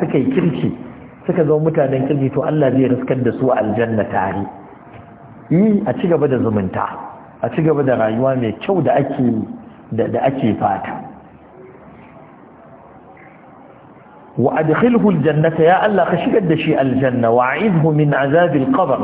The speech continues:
ya Allah ka tsare shi daga azabar kabari, aw min azabin nari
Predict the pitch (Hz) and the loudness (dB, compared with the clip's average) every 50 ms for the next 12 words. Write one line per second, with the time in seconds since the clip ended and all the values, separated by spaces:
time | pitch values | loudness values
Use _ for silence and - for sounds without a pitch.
0 | 110 127 139 143 139 147 147 139 139 120 131 135 - - 151 151 143 127 - - | 2 2 2 2 2 2 0 2 0 2 0 -2 0 0 0 0 0 0 -2 0
1 | 139 131 113 104 120 117 120 113 131 131 131 127 123 110 104 - 131 143 123 120 | 0 0 0 0 0 0 0 2 2 2 2 2 2 -2 0 0 -2 0 0 0
2 | 117 113 139 196 240 262 254 269 254 - - - - - 135 139 143 139 139 143 | 0 2 2 2 2 4 2 2 0 0 -2 -6 -4 -2 0 0 0 2 2 2
3 | 147 143 131 123 123 117 127 127 127 113 120 113 110 113 117 127 131 131 127 123 | 2 0 0 0 0 2 2 2 2 2 0 0 0 2 2 2 2 2 0 0
4 | 120 120 117 110 | 0 0 0 -2